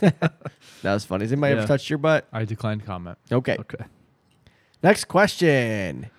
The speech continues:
Speaker 1: <laughs> Butt touches happen. They do. For sure. Uh, I don't really know. There's, like, a bunch of questions on here, but I can't find a good one. I, I wish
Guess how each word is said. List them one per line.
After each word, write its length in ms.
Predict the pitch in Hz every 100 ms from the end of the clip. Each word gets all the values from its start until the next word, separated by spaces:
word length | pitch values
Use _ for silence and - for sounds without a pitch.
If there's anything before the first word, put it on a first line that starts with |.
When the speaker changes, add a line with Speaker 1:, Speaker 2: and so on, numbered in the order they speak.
| _ -
Speaker 1:
<laughs> 80 | 139 - 135 - - - - 101 - - - 226 - 226 127 - 135 _ - - _ _ -
Butt 220 | 160 -
touches 420 | 156 143 131 110
happen. 440 | 104 90 62 107 110
They 120 | 120
do. 280 | 95 65 - _ _ _ _ _
For 160 | - 120
sure. 300 | - 85 85 _ _ _ _ -
Uh, 240 | 165 180
I 100 | - 262
don't 180 | 226
really 180 | 120 107
know. 140 | 104 131
There's, 220 | 180 190
like, 180 | 202 185
a 40 |
bunch 220 | 135 143
of 80 | 143
questions 380 | 135 131 131 120
on 100 | 123
here, 240 | 123 123
but 100 | 113
I 100 | 120
can't 260 | 127 127 107
find 180 | 98 90
a 60 |
good 200 | 92 92
one. 320 | 92 92 95 -
I, 140 | 120 139
I 160 | - 151
wish 260 | 196 196